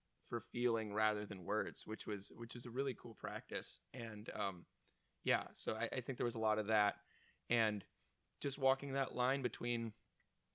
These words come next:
dogs and humans, and, um, like, what is the human version of dog traits? Like, what is it for a human to wag their tail? What is it for a human to, yeah,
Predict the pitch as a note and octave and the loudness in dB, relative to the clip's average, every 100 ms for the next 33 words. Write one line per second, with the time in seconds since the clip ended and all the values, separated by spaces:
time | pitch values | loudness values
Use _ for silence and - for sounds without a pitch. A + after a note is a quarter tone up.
0 | _ _ _ - _ _ - B2+ B2 A2+ | _ _ _ -20 _ _ -12 2 4 6
1 | A#2+ A#2+ A2+ A2+ A2+ A2+ - - B2+ B2 | 4 2 -2 -2 -2 -6 -10 -4 -2 0
2 | B2 D#3 D3+ B2+ A2 G#2+ _ _ _ _ | -2 -4 -2 0 0 -4 _ _ _ _
3 | - B2+ A2+ G#2+ A2+ _ _ _ _ _ | -2 4 4 4 -2 _ _ _ _ _
4 | _ _ _ _ _ _ _ C3 B2 - | _ _ _ _ _ _ _ -2 -2 0
5 | B2+ C3 B2+ A#2 A#2+ A#2+ - B2+ A#2+ A2+ | 2 6 6 6 -6 -10 -4 -2 0 -2
6 | A2+ A#2 A2 G#2 A2 G2+ F#2 - _ _ | -2 0 0 -2 -6 -6 -10 -16 _ _
7 | B2 A2 - G2+ F2 F#3 - F2 F2 - | -8 -8 -6 -6 -4 -6 -8 -8 -8 -6
8 | G2+ B2+ C3 C#3 C3+ A#2 - _ _ _ | -4 4 6 6 4 2 0 _ _ _
9 | _ _ _ _ _ - A2+ G#2+ - A#2+ | _ _ _ _ _ 0 0 0 -4 -4
10 | G#2 - G2+ F#2+ F2+ G2+ F#2 - G#2+ G#2 | -4 -6 -4 -4 -4 -8 -10 -8 -8 -8
11 | G2 A2 A2 G#2+ G#2+ - A2+ G#2 G2+ - | -6 -2 -2 0 -4 -4 -2 0 -2 -4
12 | A2+ A2 G#2+ G2+ - - G#2 G2+ G#2 _ | -4 -2 -2 -4 -10 -8 -8 -8 -12 _
13 | _ _ C#3 C#3 | _ _ -6 -4